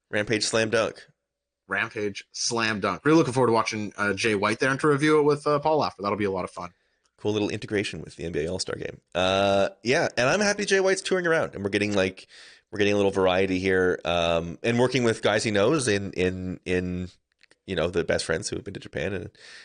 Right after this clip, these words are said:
Speaker 1: been a part of that. Um, I think that's cool, and it, an in-, interesting use of him. Wh-, what do you think of that? As somebody who is, you know, you're a, I would consider you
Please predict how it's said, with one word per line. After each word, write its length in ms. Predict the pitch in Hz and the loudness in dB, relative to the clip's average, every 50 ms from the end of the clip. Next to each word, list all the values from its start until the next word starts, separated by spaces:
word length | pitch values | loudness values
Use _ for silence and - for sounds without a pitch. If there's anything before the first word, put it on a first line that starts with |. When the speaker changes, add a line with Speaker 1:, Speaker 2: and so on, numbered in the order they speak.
| - _ _ | -20 _ _
Speaker 1:
been 120 | - - | -14 -12
a 20 | - | -10
part 200 | - - 80 87 | -4 -2 -2 0
of 40 | 85 | 0
that. 220 | 82 90 - - - | 0 0 -2 -4 -4
Um, 540 | 76 85 85 82 80 82 82 85 85 85 - _ - - | -2 -2 0 0 0 -2 -2 -4 -8 -12 -16 _ -20 -16
I 80 | - - - _ _ | -16 -16 -16 _ _
think 140 | - 104 117 | -14 -6 -4
that's 180 | 113 101 - | -2 -2 -2
cool, 320 | - - - - - - - _ _ _ - 101 | -4 -6 -6 -6 -6 -8 -10 _ _ _ -4 -4
and 260 | 92 92 92 90 - _ _ _ _ _ _ _ _ _ _ - | -4 -4 -6 -12 -16 _ _ _ _ _ _ _ _ _ _ -4
it, 180 | 139 139 123 | -2 0 0
an 220 | 143 - 143 139 139 | 2 2 2 2 2
in-, 200 | 147 151 151 - | 0 0 -2 -4
interesting 460 | - 147 143 170 165 156 - 147 131 127 | -4 -2 -2 0 -2 0 0 -2 0 0
use 240 | 120 120 135 135 - | 2 2 2 0 0
of 60 | 120 | -2
him. 120 | 107 92 | -2 -2
Wh-, 200 | 98 101 107 - | -2 -2 -4 -2
what 120 | 135 151 202 | 0 0 0
do 60 | 220 | 0
you 80 | 214 208 | 0 2
think 140 | 202 160 | 2 2
of 60 | 120 107 | 4 4
that? 60 | 113 | 2
As 100 | 117 - | 2 2
somebody 260 | 165 151 160 156 147 | 2 2 2 0 0
who 200 | 143 135 127 127 | 0 2 2 2
is, 240 | 120 110 107 101 - | 4 2 2 -2 -4
you 160 | - 110 120 | -4 -2 0
know, 60 | 117 95 | 0 0
you're 240 | 95 98 104 98 | 2 2 2 2
a, 40 | 95 - - | 2 2 0
I 80 | 95 | 0
would 200 | 110 113 104 104 | 0 0 -2 -4
consider 220 | - 113 - 101 95 | -8 -4 -2 -2 0
you 240 | 95 95 92 87 - | 0 0 -2 -2 -6